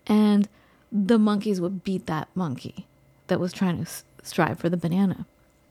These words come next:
And so over time, they would take out an older monkey <laughs> that was, that was witness to the beatings from the people in charge. And you get to a point where there are no more original monkeys that experienced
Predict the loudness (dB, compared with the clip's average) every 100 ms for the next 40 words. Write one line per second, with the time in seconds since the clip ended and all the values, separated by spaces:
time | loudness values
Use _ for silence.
0 | _ _ _ _ _ 0 0 4 4 4
1 | 4 4 2 4 4 4 0 _ _ _
2 | _ 0 2 4 2 -2 _ -2 2 2
3 | 4 4 4 2 4 4 6 6 6 4
4 | 2 0 0 2 0 -2 0 0 0 -20
5 | -20 -20 -20 _ 0 2 4 2 4 2
6 | 2 0 -2 -6 -2 -2 0 -2 -6 -8
7 | 0 2 4 4 4 2 -2 -8 -18 _
8 | -4 -2 -2 -4 -4 -4 -2 -2 -2 -2
9 | -2 -4 -4 -10 -16 0 4 4 4 4
10 | 4 2 2 0 2 4 4 4 2 2
11 | 0 -2 _ _ _ 0 2 6 8 8
12 | 6 6 4 4 2 2 2 4 6 6
13 | 4 2 2 2 0 -2 -2 -4 -6 -12
14 | -4 0 4 4 4 2 -4